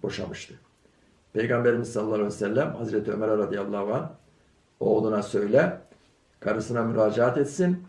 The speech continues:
temizleninceye ve sonra hayız görüp tekrar temizleninceye kadar saklasın. Ondan sonra isterse yeniden boşasın ve isterse saklasın buyurdu. İki,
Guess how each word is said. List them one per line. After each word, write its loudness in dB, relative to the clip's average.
temizleninceye 2
ve 4
sonra 0
hayız 2
görüp 2
tekrar 2
temizleninceye 0
kadar 0
saklasın. -10
Ondan 4
sonra -2
isterse 0
yeniden 4
boşasın -4
ve -2
isterse -4
saklasın -8
buyurdu. -10
İki, 0